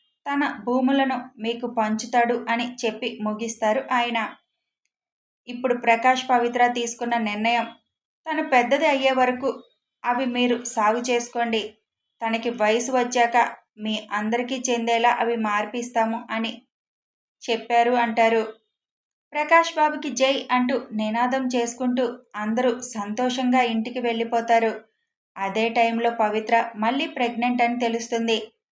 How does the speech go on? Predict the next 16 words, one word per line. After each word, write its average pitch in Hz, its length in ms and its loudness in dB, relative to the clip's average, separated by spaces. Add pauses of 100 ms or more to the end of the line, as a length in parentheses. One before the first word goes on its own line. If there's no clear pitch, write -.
(200)
అందరికీ 233 500 -2
రెట్టింపు 247 520 -2
సంతోషాన్ని 233 800 -2
ఇస్తుంది 226 540 -4
ఆ 220 120 2
రోజు. 226 440 0 (760)
ఆ 302 120 0
మాటలు 285 440 2
విన్న 277 240 0
దగ్గర 254 320 0
నుంచి 247 320 2
భువనకి 240 760 -2
ముద్ద 202 280 -6
మింగుడు 220 460 0
పడడం 233 420 2
లేదు. 226 500 0